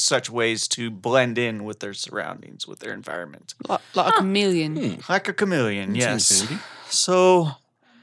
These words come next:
Speaker 1: apparently, those are around. We need to keep our eye out for them.
Speaker 2: I've never heard of a Gripply before.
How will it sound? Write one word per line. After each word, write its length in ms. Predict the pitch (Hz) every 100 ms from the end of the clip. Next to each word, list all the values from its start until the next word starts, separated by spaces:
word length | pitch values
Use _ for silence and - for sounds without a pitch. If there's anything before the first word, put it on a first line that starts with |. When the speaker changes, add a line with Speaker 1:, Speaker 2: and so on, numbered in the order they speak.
| _ _ _ _ _ _ _ _
Speaker 1:
apparently, 760 | - 180 233 180 135 135 147 151 - - _ _
those 240 | 160 170 160
are 120 | 170
around. 520 | 170 180 160 147 139 131 127
We 140 | 143
need 180 | 151 143
to 60 | 135
keep 220 | 147 139
our 140 | 139
eye 160 | 139 120
out 200 | 107 90
for 240 | - 104
them. 140 | 98 98 - - _
Speaker 2:
I've 180 | - 247
never 200 | 269 269
heard 260 | 262 294 226
of 80 |
a 60 | 170
Gripply 360 | - 156 - -
before. 380 | 175 - 202